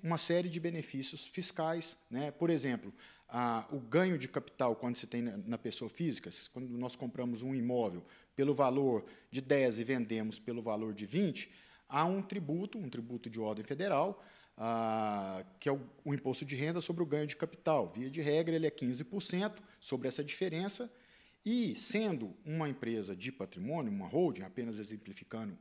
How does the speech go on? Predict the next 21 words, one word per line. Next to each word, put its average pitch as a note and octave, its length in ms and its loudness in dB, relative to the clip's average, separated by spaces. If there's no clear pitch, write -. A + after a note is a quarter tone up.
uma F#3 200 -2
de G#2+ 120 -10
várias G#2+ 300 -4
situações F#2+ 540 -8
que - 80 -12
nós A2+ 200 -8
temos, F3+ 340 -4
na D#3 360 2
situação D#3+ 560 0
da, C#3 220 2
da C3+ 200 -4
empresa C3+ 320 -4
de C#3 80 -12
patrimônio, F3+ 560 0
pagaria-se F#3 840 4
em F#3 100 4
torno E3+ 300 2
de D#3 100 -2
seis E3+ 300 4
e G3+ 60 0
meio E3+ 340 2